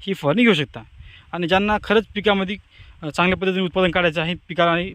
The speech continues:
पिकाला निरोगी ठेवायचं आहे, त्यांनी जी आपण फवारणी सांगितलेली Praxer, Barazyte आणि झिरो बावन्न चौतीस याची फवारणी जरी आपण घेतली तर पिकाची क्वालिटी जी आहे ती तुम्हाला जबरदस्त आणि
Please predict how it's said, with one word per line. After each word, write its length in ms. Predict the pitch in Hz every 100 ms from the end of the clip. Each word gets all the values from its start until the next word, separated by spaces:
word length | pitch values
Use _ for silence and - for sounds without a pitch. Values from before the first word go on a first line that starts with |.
| -
पिकाला 260 | 175 175 175
निरोगी 280 | 170 185
ठेवायचं 320 | 202 185 180 170
आहे, 140 | 127 -
त्यांनी 180 | 147 151
जी 120 | 143
आपण 180 | 147 147
फवारणी 260 | - 151
सांगितलेली 400 | 139 147 147 156 208 - - _ _
Praxer, 440 | 160 156 147 165 220 - - 131
Barazyte 560 | 139 151 139 160 220 - - _ - - - _ -
आणि 220 | 131 143
झिरो 240 | 127 147
बावन्न 240 | 143 165 151
चौतीस 460 | 185 156 127 -
याची 200 | 135 -
फवारणी 220 | - 139
जरी 100 | 131
आपण 180 | 131 139
घेतली 300 | 131 147 196 233 _ - - _ -
तर 60 | -
पिकाची 440 | 156 139 190 - 208 -
क्वालिटी 340 | 160 175 202
जी 100 | 220
आहे 240 | 196 185
ती 400 | 120 - - _
तुम्हाला 300 | 170 175 170
जबरदस्त 600 | 135 156 170 165 214 - _ _ _ _ - _
आणि 500 | 156 170 180 185